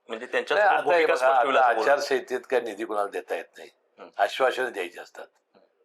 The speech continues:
Speaker 2: आणि म्हणून मुख्यमंत्री महोदय येत आहेत, त्यांचं आपण स्वागतच करू. परंतु एक गोष्ट लक्षात पाहिजे की वीस वर्ष या विभागाचा मी आमदार आहे,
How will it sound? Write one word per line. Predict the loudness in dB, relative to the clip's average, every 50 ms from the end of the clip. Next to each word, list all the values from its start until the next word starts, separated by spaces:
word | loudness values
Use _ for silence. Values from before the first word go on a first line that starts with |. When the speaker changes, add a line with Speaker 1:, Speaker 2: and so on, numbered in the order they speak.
| _ _ _ _ _ _ _ _ _ _ _ _ _ _ -6
Speaker 2:
आणि | -4 -2
म्हणून | 0 -2 0 -2 -2 -4 -6 -14 -18 _ _ _ _ _ _ _ _ _ _ _ _ _ _ _ _ _ _ -20 -20 -14
मुख्यमंत्री | -14 -14 -10 -6 -4 -2 -2 -2 -4 -4
महोदय | -4 -2 -2 0 0 0
येत | -2 0 0 0
आहेत, | -2 -2
त्यांचं | -2 -6 -8 -6 0 2
आपण | 2 2 0 -2 -8
स्वागतच | -4 -2 0 0 0 -2 -6 -6 -10
करू. | -8 -10 -10 -10 -12 _ _ -20 _ _ _ _ _ _ _ _ _ _ _ _ _ _ _ _ _ -14
परंतु | -12 -12 -8 -6
एक | -4 -4 -2
गोष्ट | 0 -2 -2 0 -2
लक्षात | -2 0 0 -2 -2
पाहिजे | -4 -10 -14 -14 -14
की | -18 -16 -14 -12 -10 -10 -10 -10 -12 -16 _ _ _ _ _ _ _ _ _ -20
वीस | -16 -10 -6 -4 -4 -4 -4 -4
वर्ष | -4 -6 -6 -6 -8
या | -2 0 0
विभागाचा | 0 2 0 0 0 -2 -6 -6
मी | -6 -6
आमदार | -6 -6 -8 -10 -14 -14 -14
आहे, | -14 -20